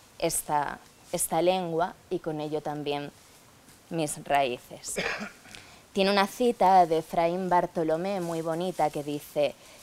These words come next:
"Lengua de mis abuelos, habla por mí, no me dejes mentir, no me permitas nunca ofrecer gato por liebre sobre los movimientos de mi sangre,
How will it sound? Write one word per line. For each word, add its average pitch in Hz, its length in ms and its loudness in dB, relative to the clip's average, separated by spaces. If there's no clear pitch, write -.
"Lengua 202 600 8
de 175 100 2
mis 160 300 -2
abuelos, 160 800 2
habla 180 440 10
por 165 220 2
mí, 165 360 0
no 190 240 2
me 196 160 2
dejes 208 640 -4
mentir, 156 760 0
no 185 180 2
me 190 140 6
permitas 208 680 4
nunca 202 480 2
ofrecer 180 600 2
gato 175 340 4
por 165 220 2
liebre 147 580 4
sobre 165 380 4
los 156 240 4
movimientos 175 1000 0
de 165 120 2
mi 151 120 -2
sangre, 151 680 -2